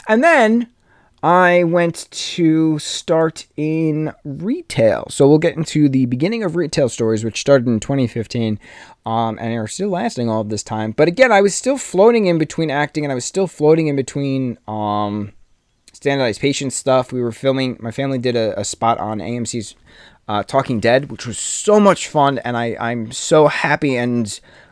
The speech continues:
grateful that I got to be a part of that, and I'm, I'm still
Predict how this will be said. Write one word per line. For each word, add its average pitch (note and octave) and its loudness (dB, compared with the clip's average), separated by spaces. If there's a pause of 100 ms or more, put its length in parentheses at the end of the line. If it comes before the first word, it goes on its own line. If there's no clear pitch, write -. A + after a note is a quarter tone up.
grateful D3 2
that B2+ 4
I - 0
got B2 2
to - -10
be B2 0
a A2+ 0
part C3 0
of A#2 -4
that, A2 0
and G#2 -8
I'm, A2 -8
I'm G#2 -8
still B2+ -2